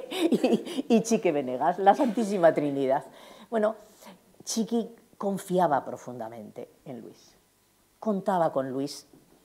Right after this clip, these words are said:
para muchas cosas, pero cada vez que hacíamos un, y preparábamos un comité federal, algunos otros que estábamos por allí, a lo mejor más jóvenes,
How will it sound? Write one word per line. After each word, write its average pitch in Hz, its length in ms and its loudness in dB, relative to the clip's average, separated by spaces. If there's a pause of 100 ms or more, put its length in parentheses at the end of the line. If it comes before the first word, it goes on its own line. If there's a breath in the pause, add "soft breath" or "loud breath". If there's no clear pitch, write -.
(160)
para 151 180 4
muchas 143 300 -4
cosas, - 300 -12
pero 170 200 -2
cada 165 220 0
vez 294 200 -8
que - 100 -6
hacíamos 175 420 -6
un, 175 140 -10 (200 loud breath)
y 190 80 -4
preparábamos 170 680 0
un 202 100 -4
comité 175 380 -4
federal, 160 560 -4 (600 soft breath)
algunos 214 460 0
otros 226 320 0
que - 80 -18
estábamos 180 420 -2
por 180 160 0
allí, 220 380 -2
a 160 80 -4
lo 151 60 -6
mejor 175 240 -6
más 196 220 -8
jóvenes, 202 560 -2